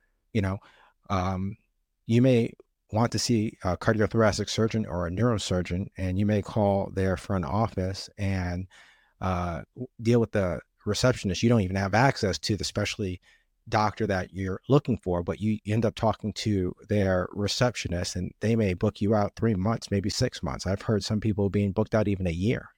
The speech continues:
Whereas I'll call, I'll speak doctor to doctor and get you in the very same week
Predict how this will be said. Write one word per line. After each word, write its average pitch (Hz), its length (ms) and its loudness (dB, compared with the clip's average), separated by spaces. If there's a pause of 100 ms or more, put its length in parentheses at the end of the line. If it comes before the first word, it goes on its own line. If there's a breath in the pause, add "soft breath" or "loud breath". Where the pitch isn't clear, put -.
(640 loud breath)
Whereas 120 540 2 (280)
I'll 139 220 4
call, 110 540 0 (240 loud breath)
I'll 113 120 4
speak 120 320 0
doctor 110 300 0
to 90 80 -4
doctor 104 600 -2 (100)
and 107 140 0
get 113 180 -2
you 117 80 2
in 110 80 2
the 107 80 2
very 113 240 2
same 104 320 0
week - 360 -2